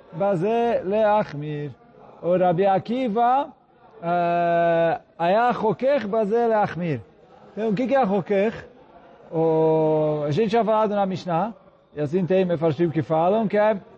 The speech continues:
ele coloca um lábio e aperta o outro, como alguém que não sabe o que responder. E aí é sinal que ele tá na dúvida.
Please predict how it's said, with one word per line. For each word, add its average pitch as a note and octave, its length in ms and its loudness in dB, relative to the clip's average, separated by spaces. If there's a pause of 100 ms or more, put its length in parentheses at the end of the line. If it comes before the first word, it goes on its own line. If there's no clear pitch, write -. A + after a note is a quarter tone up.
(460)
ele F#3 520 2 (260)
coloca G3 680 0
um G3+ 120 -4
lábio G3 420 2
e F3 80 0
aperta E3+ 640 -2
o D#3 140 -2
outro, G#3+ 580 0 (380)
como A3+ 180 -2
alguém A3 260 0
que G#3+ 140 -2
não A3 100 -2
sabe G#3 280 0
o G3+ 60 0
que G3+ 120 0
responder. F3 560 0 (480)
E C#3+ 40 -8
aí E3+ 200 2
é G3+ 100 2
sinal F#3 300 0
que G3 60 -2
ele F#3+ 100 0
tá F#3+ 100 -2
na F#3+ 140 0
dúvida. C3+ 360 -4